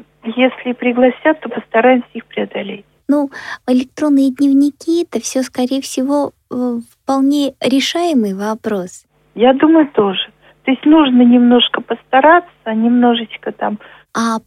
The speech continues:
Speaker 2: В данный момент вы чем занимаетесь?
Speaker 1: Пишу, выступаю.
Speaker 2: А где вы выступаете? Куда вас приглашают?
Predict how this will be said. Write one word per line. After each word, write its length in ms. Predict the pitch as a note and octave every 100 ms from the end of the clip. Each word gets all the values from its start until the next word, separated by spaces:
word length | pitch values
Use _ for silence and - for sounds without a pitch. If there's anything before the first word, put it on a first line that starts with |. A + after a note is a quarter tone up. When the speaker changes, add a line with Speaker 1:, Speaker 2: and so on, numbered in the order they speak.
| _ _ -
Speaker 2:
В 140 | G3+
данный 300 | A3+ G#3+ G#3
момент 440 | G#3+ A3 A#3 B3+
вы 80 | B3
чем 260 | B3 B3+ A#3
занимаетесь? 840 | A#3 A3+ A3 A3 A3 - A3 - _ _
Speaker 1:
Пишу, 640 | D#4 D4+ - C#4+ D4 D4 - _
выступаю. 1000 | C4 - - A#3+ - B3 B3+ C4 B3 A#3+
Speaker 2:
А 140 | - A3+
где 300 | A3 D4+ E4+
вы 280 | D4+ C4 A3+
выступаете? 920 | A3+ B3 - B3 A3+ A3 G#3 - G3+ -
Куда 320 | G#3 B3 B3
вас 200 | G#3 G3
приглашают? 800 | - G3+ G#3+ A3+ - G3+ G#3+